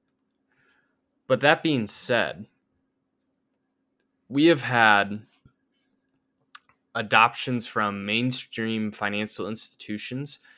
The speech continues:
We've had companies starting to adopt them and use it as a legitimate form of payment and investment. We have brokerages accepting it. We have centralized exchanges popping up out of the woodwork.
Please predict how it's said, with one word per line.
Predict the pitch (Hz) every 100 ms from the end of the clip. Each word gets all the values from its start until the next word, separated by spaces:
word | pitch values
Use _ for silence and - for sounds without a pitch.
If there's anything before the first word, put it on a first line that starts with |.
| _ _
We've | - 101
had | 104 95 92
companies | - 107 - 113 131 143
starting | - 117 117 123
to | 127 120
adopt | 117 120 123
them | - 139 143
and | - 101 101 95 95 -
use | 101 104 98
it | 101
as | 98 95
a | 92
legitimate | 90 95 95 87
form | - 95 87
of | - _
payment | - 98 120 147 - _ - - _ _ -
and | 90
investment. | 87 87 90 98 - 165 185 135 - -
We | 104
have | 95 98 90 -
brokerages | 101 104 117 107 117 117 113 - - _ _ _ _ _ -
accepting | 120 - 127 123 127 131
it. | 135 -
We | 98
have | 90
centralized | - 101 - 98 95 90
exchanges | - - 98 98 95 92
popping | - 98 - 95
up | 95
out | 95 87
of |
the | 80
woodwork. | 92 101 104 101 -